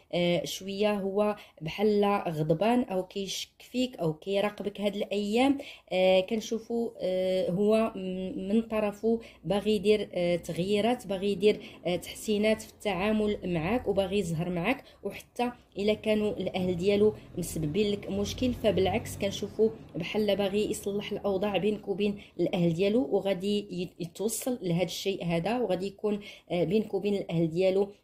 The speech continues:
مودة ومحبة. وكنشوفو بقلبو معاك، كيفكر فيك،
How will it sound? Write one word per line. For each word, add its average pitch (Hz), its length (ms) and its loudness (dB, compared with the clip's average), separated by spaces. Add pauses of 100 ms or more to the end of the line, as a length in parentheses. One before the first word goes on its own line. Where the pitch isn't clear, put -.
مودة 185 640 0
ومحبة. 170 640 -2 (260)
وكنشوفو 247 720 0 (220)
بقلبو 180 520 2
معاك، 190 460 0
كيفكر 202 500 -8
فيك، 302 340 0